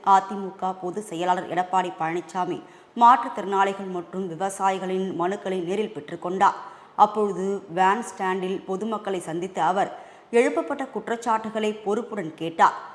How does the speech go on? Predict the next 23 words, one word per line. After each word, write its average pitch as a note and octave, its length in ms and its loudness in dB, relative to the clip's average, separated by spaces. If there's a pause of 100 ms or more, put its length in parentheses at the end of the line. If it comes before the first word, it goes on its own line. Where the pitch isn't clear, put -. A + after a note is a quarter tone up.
(180)
மேலும் A#3 300 4 (140)
கூட்டத்தில் A3+ 500 -4 (200)
அம்மாவின் A3 400 2
நலத்திட்டங்களை G3 600 -2 (180)
மக்களுக்கு A#3 460 -2
எடுத்து G#3 200 -6 (100)
சொல்வேன், F3+ 360 -2 (460)
மக்களின் C#4 440 4
நலனுக்காக G#3+ 680 2
எப்பொழுதும் G#3+ 440 -2 (100)
செயலில் G#3+ 380 0 (340)
இருப்பேன் C4+ 320 -2
என F3 200 0
உறுதியளித்தார். F#3 680 -2 (960)
கோவையில் C#4 540 4 (140)
தமிழ்நாடு A3+ 500 0 (100)
அரசு G3 300 -2 (160)
உலாமக்கள் G3 600 -2
மற்றும் E3+ 300 -4 (520)
பணியாளர்கள் A3+ 640 0
நல F#3 100 2 (160)
வாரிய G3 340 0 (560)
பயனர்கள் A3 420 0